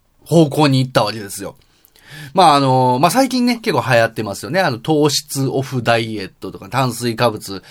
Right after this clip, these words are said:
抜きで、えー、ダイエット、痩せるっていうのが流行ってて。ね。えー、まあ、それは、まあ、時代の流れとしては結構ね、やっぱダイエット、いろんなダイエット方法ある中で、やっぱりこう、炭水化物を抜くっていうことで、あの、効果的に痩せるみたいなね、えー、そういうの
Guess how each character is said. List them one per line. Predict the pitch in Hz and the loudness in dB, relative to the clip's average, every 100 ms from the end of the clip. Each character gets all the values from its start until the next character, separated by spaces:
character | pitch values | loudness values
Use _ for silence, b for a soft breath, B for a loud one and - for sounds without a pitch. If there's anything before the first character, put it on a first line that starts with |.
| B - | B 0
抜 | 185 | 0
き | - 160 | 2 -2
で、 | 110 90 B 131 - | -2 -6 B -20 -6
え | 113 113 107 107 107 104 104 | -2 0 0 -2 -4 -6 -2
ー、 | |
ダ | 127 120 | 0 0
イ | 110 | -2
エ | |
ッ | - | -6
ト、 | 92 | -6
痩 | 101 135 | 0 0
せ | 135 127 | 2 0
る | |
っ | 120 | -2
て | - 107 | -6 -10
い | 107 | -6
う | 110 | -6
の | 104 95 | -6 -10
が | 101 | -8
流 | 107 | -6
行 | 101 | -6
っ | |
て | 92 104 | -8 -14
て。 | 95 92 - _ 151 | -12 -14 -14 _ -2
ね。 | 165 135 B B | -2 -2 B B
え | 135 135 131 127 123 123 120 | 0 2 4 4 4 4 6
ー、 | |
ま | 151 | 4
あ、 | |
そ | 147 | 4
れ | 156 | 2
は、 | 131 | 0
ま | 147 175 | -2 -2
あ、 | |
時 | 156 | 2
代 | 190 180 | 2 4
の | 180 | 4
流 | 175 165 | 6 4
れ | |
と | 131 | 2
し | 117 | -4
て | 113 | -4
は | 113 | -4
結 | 107 | -4
構 | 110 | 0
ね、 | |
や | 151 | 0
っ | |
ぱ | 127 | 2
ダ | 123 131 | 2 2
イ | |
エ | 113 | 0
ッ | |
ト、 | 110 | -4
い | 113 | 0
ろ | 196 | 2
ん | |
な | 180 | 4
ダ | 131 | 4
イ | |
エ | 120 | 2
ッ | |
ト | 120 | 0
方 | 120 120 | -2 -2
法 | 117 | 0
あ | 101 | 0
る | 120 | 2
中 | 135 123 | 2 2
で、 | 110 | 0
や | 110 | -6
っ | - B B | -8 B B
ぱ | 135 135 | 0 2
り | |
こ | 123 | 2
う、 | |
炭 | 135 147 | 4 2
水 | 139 139 | 2 0
化 | 139 127 | 2 0
物 | 120 | -2
を | 120 | -2
抜 | 123 160 | 2 2
く | 233 226 | 0 -2
っ | |
て | - 143 | 0 0
い | |
う | 139 | 2
こ | 139 151 | 0 -4
と | 151 | 0
で、 | 240 135 | 2 4
あ | 113 | 2
の、 | 120 113 110 | 0 -2 -4
効 | 113 117 | -4 -4
果 | 113 | -2
的 | 110 113 | -4 -4
に | 110 113 | -4 0
痩 | 127 | 2
せ | 131 123 | 2 0
る | 107 | -2
み | 101 | -6
た | 92 | -8
い | 98 | -8
な | 127 | -6
ね、 | 208 226 B 147 | -6 -8 B -6
え | 147 147 139 | 4 4 6
ー、 | |
そ | 160 | 4
う | |
い | 143 | 2
う | |
の | 113 107 | 0 -2